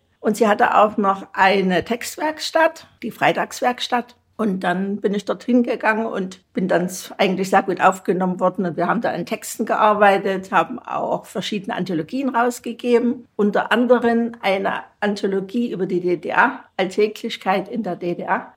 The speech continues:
Land über und Land unter hieß sie. Es war zweitausendzehn. Und nach dieser Anthologie werden wir heute immer noch gefragt und lesen auch noch daraus.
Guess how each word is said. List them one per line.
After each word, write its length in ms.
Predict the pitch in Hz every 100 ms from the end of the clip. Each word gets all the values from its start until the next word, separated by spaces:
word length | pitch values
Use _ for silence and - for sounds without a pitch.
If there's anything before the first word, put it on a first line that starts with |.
| _ -
Land 280 | 180 196
über 300 | 196 240 190
und 120 | 175 -
Land 220 | 175 -
unter 300 | 208 277 285
hieß 320 | 277 277 -
sie. 140 | 294
Es 180 | 269 -
war 180 | 196 196
zweitausendzehn. 1160 | - 202 214 190 202 202 185 - 233 269 277 - _
Und 100 | 208
nach 180 | 196 185
dieser 380 | - 247 - -
Anthologie 600 | 214 226 202 202 226 202
werden 280 | 185 185 190
wir 140 | 185
heute 220 | 196 185
immer 220 | - 220 190
noch 220 | 170 -
gefragt 580 | - - - 392 _ _ _ _ -
und 500 | 220 208 - - _ -
lesen 320 | 202 202 -
auch 180 | - -
noch 140 | -
daraus. 500 | - - 175 214 -